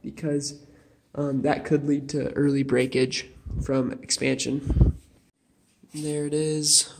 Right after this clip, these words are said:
all installed. Unfortunately, I didn't video it because I didn't wanna drop the glass. But you don't wanna over tighten these, whatever you do.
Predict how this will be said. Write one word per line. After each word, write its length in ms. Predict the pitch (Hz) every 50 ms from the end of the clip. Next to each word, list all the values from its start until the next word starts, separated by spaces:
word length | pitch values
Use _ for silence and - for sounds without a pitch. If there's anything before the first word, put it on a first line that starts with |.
| - - -
all 240 | 147 147 147 143 -
installed. 760 | - 143 143 139 139 - - - 143 151 151 151 151 147 -
Unfortunately, 720 | - 151 143 - 156 143 147 - - - - 139 143 139
I 60 | 139
didn't 260 | 139 139 135 131 -
video 240 | 135 135 135 139 135
it 160 | 135 - -
because 240 | - 135 - 147 135
I 60 | 135
didn't 180 | 131 131 127 -
wanna 220 | 107 127 127 120
drop 300 | 107 - 123 120 117 -
the 60 | - 135
glass. 580 | - 135 131 131 127 131 139 - - - - - - - _ _ _ _ _ _ _ _ _ _ _ _ _ _ _ _ _ _ _ _
But 320 | - 139 135 135 139 - - - - - - - - _ _ _ _ _ _ _ _ _ _ _ _ _ _
you 80 | - 151
don't 160 | 165 175 -
wanna 220 | 156 165 151 131 - -
over 200 | 160 160 151 143
tighten 360 | 143 - - 151 - - 143
these, 280 | 143 139 135 135 135 139
whatever 240 | 139 139 139 135 139
you 160 | 135 131 131
do. 400 | 131 135 135 135 135 135 135